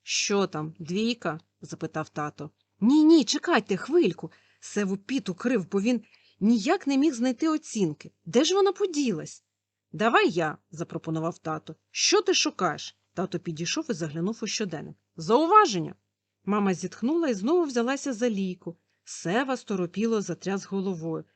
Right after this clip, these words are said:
«Тато, мамо!» — скрикнув він. «Я сьогодні отримав десятку з читання!»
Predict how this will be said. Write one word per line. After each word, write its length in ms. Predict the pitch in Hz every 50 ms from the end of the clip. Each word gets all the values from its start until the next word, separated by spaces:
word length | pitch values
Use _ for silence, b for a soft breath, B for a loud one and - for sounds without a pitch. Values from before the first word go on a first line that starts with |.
| _ _ _ _
«Тато, 440 | - 302 311 294 262 - - 240 240
мамо!» — 460 | 254 294 359 381 370 339 285 240 208 185
скрикнув 440 | - - 220 190 180 - 196 185 165
він. 140 | 175 165 b b b b b b b
«Я 200 | 185 185 311 359
сьогодні 420 | 349 - 294 254 285 392 294 285 277
отримав 500 | 269 240 - 349 440 392 285 185 135 135
десятку 640 | 151 262 302 - - - 403 415 359 - - 233 214
з 100 | - -
читання!» 600 | - 254 240 - - 247 202 170 156 147 147 147